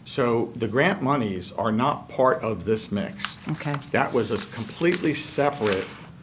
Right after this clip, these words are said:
Speaker 1: it's required to be accounted for separately. It's accounted for in what's called the special revenue fund. That's where all grants are accounted.
Speaker 2: Okay.
Speaker 1: So the two didn't cross over.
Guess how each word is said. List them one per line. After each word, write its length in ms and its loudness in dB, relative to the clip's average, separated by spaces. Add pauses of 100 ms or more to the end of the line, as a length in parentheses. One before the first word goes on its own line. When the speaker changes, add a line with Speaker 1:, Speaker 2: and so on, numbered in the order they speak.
(320)
Speaker 1:
it's 180 0
required 520 4
to 60 -2
be 160 2
accounted 440 0
for 180 -2
separately. 480 -2
It's 120 -6
accounted 420 -2
for 200 -2
in 60 0
what's 180 -2
called 300 0
the 80 -6
special 520 -2
revenue 400 -2
fund. 380 -8 (340)
That's 220 -2
where 120 6
all 220 2
grants 380 -4
are 120 -2
accounted. 480 -6 (380)
Speaker 2:
Okay. 260 -2
Speaker 1:
So 460 6 (260)
the 100 2
two 280 6
didn't 360 4
cross 380 4
over. 280 2